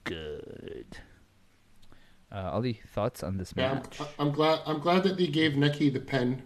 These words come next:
Speaker 2: because that fucking thing on SmackDown about her being ugly was just so,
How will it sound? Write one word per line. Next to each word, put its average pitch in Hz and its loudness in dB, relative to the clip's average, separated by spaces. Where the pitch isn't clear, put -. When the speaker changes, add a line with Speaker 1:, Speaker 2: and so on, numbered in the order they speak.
Speaker 2:
because 120 2
that 135 2
fucking 120 -4
thing 113 -4
on 110 -4
SmackDown 113 -2
about 113 2
her 117 0
being 117 0
ugly 117 0
was 104 -4
just - -4
so, 123 2